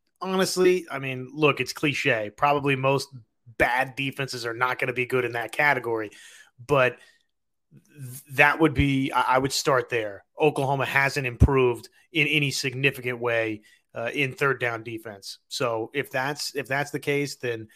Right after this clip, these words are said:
just from a statistical standpoint, you could look at that. But, you know, deeper than that, Danny Stutzman, right, is just kinda plateaued.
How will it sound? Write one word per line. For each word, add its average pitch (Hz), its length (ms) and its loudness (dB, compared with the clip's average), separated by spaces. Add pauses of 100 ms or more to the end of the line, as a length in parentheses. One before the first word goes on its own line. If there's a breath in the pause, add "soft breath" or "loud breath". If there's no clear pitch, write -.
(180 soft breath)
just 160 160 0
from 147 160 -2
a 123 40 -6
statistical 165 640 -4
standpoint, 180 640 -2 (280 soft breath)
you 143 140 -4
could 139 160 -4
look 135 180 0
at 120 120 -10
that. 120 340 0
But, 120 240 -2 (360 soft breath)
you 139 100 -6
know, 127 120 -2
deeper 208 340 -4
than 262 160 -4
that, 294 280 -8 (1080)
Danny 165 240 4
Stutzman, 117 600 -2 (200)
right, 135 340 -2 (480)
is 143 200 -6
just 156 220 -2
kinda 135 480 0 (200)
plateaued. 131 680 0